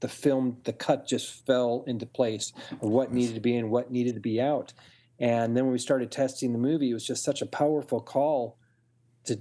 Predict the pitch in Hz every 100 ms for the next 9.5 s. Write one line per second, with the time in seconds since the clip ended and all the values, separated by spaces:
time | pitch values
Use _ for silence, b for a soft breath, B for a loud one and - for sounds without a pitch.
0 | - - 123 123 147 175 107 - 107 156
1 | 220 160 110 113 - 120 127 110 117 -
2 | 220 165 131 135 131 160 143 135 131 135
3 | 120 160 196 151 117 117 131 127 127 123
4 | 117 202 151 127 B B B - 160 175
5 | 160 151 147 147 131 139 135 135 120 -
6 | 151 156 117 110 147 135 120 107 196 190
7 | 135 127 127 b b - 123 127 123 123
8 | 123 - 151 143 139 135 127 - 110 135
9 | 135 113 87 -